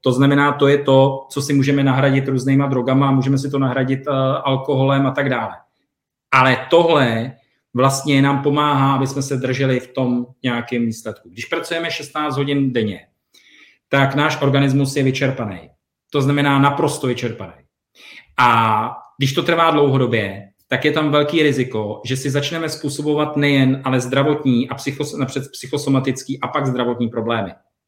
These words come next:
Výsledkem je, že nejen, že ztrácíme, ztrácíme vlastně kontakt se svým tělem a vůbec se sebou, ale ztratíme kontakt, eh, ztratíme kontakt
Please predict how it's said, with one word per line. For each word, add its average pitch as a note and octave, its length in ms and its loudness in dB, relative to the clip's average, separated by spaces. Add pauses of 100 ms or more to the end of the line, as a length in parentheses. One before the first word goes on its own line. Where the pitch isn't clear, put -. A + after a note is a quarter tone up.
(1000)
Výsledkem F#3+ 520 2
je, A#2+ 380 4 (100)
že B2+ 600 4
nejen, D#3+ 360 4
že B2+ 240 2
ztrácíme, C3+ 960 2
ztrácíme C3 960 0
vlastně B2+ 340 -4
kontakt - 680 -4 (1120)
se C3 80 0
svým B2+ 240 0
tělem A#2 540 0 (360)
a A#2+ 80 -8
vůbec B2 300 -2
se B2 80 -2
sebou, A#2 340 -2 (2250)
ale A#2+ 600 2
ztratíme C3+ 580 0
kontakt, C3+ 480 0
eh, B2+ 300 2
ztratíme C3+ 380 0
kontakt B2 540 -4